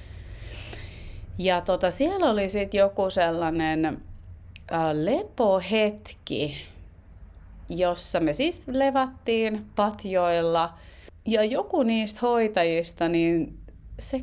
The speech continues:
kävi jotenkin silleen tosi, tosi välittävällä tavalla. Muistaakseni vaan niinku pitää mun jalkapohjista kiinni. Ja se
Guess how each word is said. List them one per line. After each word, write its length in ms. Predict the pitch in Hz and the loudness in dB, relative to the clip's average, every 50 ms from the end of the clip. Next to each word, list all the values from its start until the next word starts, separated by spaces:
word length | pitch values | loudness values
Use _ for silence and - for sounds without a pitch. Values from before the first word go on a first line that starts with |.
| 262 | -4
kävi 280 | - 311 311 320 320 302 | -2 -2 0 2 4 4
jotenkin 420 | 277 269 269 302 285 254 247 233 | 4 4 4 2 2 4 2 0
silleen 400 | 226 - - 233 233 233 233 240 - - | 0 0 0 0 0 0 0 -2 -2 -2
tosi, 520 | 330 349 349 - - 247 226 196 202 - - - - - - - - - - - - - - - - - - - - - | -4 -2 -2 0 2 2 2 2 0 -4 -10 -12 -12 -12 -12 -12 -12 -12 -10 -10 -10 -10 -10 -10 -10 -10 -10 -10 -8 -2
tosi 380 | - 294 330 - - 285 226 185 | 0 0 2 2 2 2 4 4
välittävällä 880 | 220 226 240 247 240 226 226 - - - 196 170 170 165 165 165 170 175 | 4 4 4 4 2 2 0 -2 0 2 2 4 4 4 4 4 2 2
tavalla. 760 | 175 - 180 175 170 170 165 160 156 160 156 151 - - - - - | 2 2 2 4 4 4 4 4 4 2 2 0 0 -2 -6 -2 2
Muistaakseni 680 | - 330 349 330 - - 240 220 220 - 226 202 196 196 | 2 2 2 2 2 2 2 2 0 0 -2 0 0 0
vaan 100 | 202 202 | 0 0
niinku 220 | 190 - 208 - - | 0 -2 -4 -4 -2
pitää 920 | - 302 302 - - 240 220 196 180 175 175 170 165 160 156 - - - - - - - - - - | 0 0 0 2 2 2 4 4 4 4 4 4 4 2 2 0 -4 -8 -10 -8 -8 -8 -8 -6 -2
mun 280 | 196 196 190 185 180 | 0 0 0 2 2
jalkapohjista 1080 | 202 214 220 214 202 185 - 165 - 165 160 156 160 160 - 139 151 156 - - - 127 - - | 4 4 4 4 2 0 0 -2 -2 0 0 0 0 0 -2 -2 -2 -2 -4 -4 -6 -8 -6 -2
kiinni. 840 | - 131 202 190 170 156 139 139 135 120 107 127 - - - - - - - - - - - - - - - - - - - - - - - - - - - - - - - - - - - - - - - - - - - - - - | 0 0 0 2 0 0 -2 -2 -2 -4 -4 -4 -4 -4 -6 -8 -10 -12 -12 -12 -12 -12 -12 -12 -10 -10 -10 -10 -10 -10 -12 -12 -12 -12 -10 -12 -12 -12 -12 -12 -12 -12 -12 -10 -12 -12 -10 -10 -10 -10 -10 -10 -12 -12 -12 -12 -10 -8
Ja 260 | - - 381 381 381 - | -2 0 2 2 2 0
se 300 | - - 330 339 370 | 0 2 2 2 2